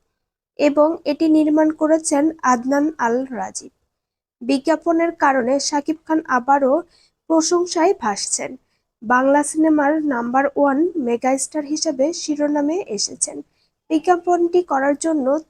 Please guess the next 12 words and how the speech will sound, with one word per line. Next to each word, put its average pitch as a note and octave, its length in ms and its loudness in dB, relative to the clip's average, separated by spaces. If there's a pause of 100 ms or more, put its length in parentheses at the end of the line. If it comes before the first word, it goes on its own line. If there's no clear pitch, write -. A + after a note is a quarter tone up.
তিনি C#4 320 0 (720)
এক C#4 280 0
মিনিটের D4+ 480 0
জন্য D4+ 280 0 (320)
তিন E4 240 2
কোটি D4 360 -2
টাকা C4+ 420 -6
নিয়েছেন। C4 600 -4 (380)
বারবারই D#4+ 480 2
কেন D#4+ 240 0 (100)
সোলজার D#4 440 0
সিনেমার E4 420 0